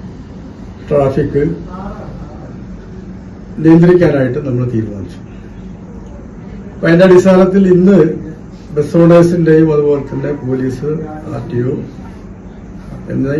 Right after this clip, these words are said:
ഡിപ്പാർട്ട്മെന്റുകളെല്ലാം ചേർന്നുകൊണ്ട് ട്രാഫിക് റെഗുലേറ്ററി കമ്മിറ്റി എടുത്ത തീരുമാനം അത് അംഗീകരിക്കുകയും അതോടൊപ്പം തന്നെ ബസ്സുകാരുടെ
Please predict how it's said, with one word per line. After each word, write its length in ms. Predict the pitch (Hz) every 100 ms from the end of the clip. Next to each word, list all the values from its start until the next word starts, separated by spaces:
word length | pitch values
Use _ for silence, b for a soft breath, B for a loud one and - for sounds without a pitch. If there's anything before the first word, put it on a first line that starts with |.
| 165
ഡിപ്പാർട്ട്മെന്റുകളെല്ലാം 1040 | 139 160 156 165 165 165 156 156 143 147 139
ചേർന്നുകൊണ്ട് 540 | 131 127 139 101 98 - - - - - - - - - - - - - - - - - - - - - - - - - -
ട്രാഫിക് 380 | 143 143 165 170
റെഗുലേറ്ററി 420 | 180 180 180 180 185
കമ്മിറ്റി 400 | 175 170 170 190 175
എടുത്ത 340 | 170 165 190 190 180
തീരുമാനം 540 | 165 165 160 165 190 - - - - - - - - 151
അത് 140 | 151 160 185 - - - - - - - - - - 151
അംഗീകരിക്കുകയും 640 | 156 156 143 127 131 151 139
അതോടൊപ്പം 340 | 151 160 170 160
തന്നെ 200 | 156 175 - - - - - - - - - - - 156
ബസ്സുകാരുടെ 480 | 156 196 190 185